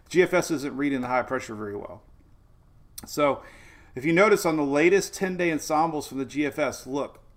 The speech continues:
a majority of 'em now are even bending back into that B O C. God, and I knew I'd forget how to say it.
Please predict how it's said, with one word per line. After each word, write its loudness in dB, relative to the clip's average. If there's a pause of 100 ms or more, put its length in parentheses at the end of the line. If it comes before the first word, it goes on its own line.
(560)
a -6
majority 0
of 0
'em -4
now -4 (540)
are -2
even -6 (200)
bending -4 (200)
back -2
into -6
that -8
B -6
O -4
C. -12 (3250)
God, -4
and -10
I -6
knew -2
I'd -4
forget -10
how -8
to -14
say -14
it. -18